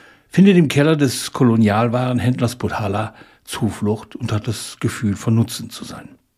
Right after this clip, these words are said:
Statt die Schule abzuschließen, geht er in die entgegengesetzte Richtung.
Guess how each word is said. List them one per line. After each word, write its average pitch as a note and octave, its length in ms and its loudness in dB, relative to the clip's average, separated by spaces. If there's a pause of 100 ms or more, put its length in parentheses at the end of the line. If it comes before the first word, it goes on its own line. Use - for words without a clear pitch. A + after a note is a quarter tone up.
(600)
Statt - 220 0
die D3+ 100 0 (160)
Schule A3 500 6
abzuschließen, E3 800 -2
geht B2+ 280 0
er E3+ 120 0
in F3 100 0
die E3+ 140 0
entgegengesetzte G2 960 -4
Richtung. E2 340 -18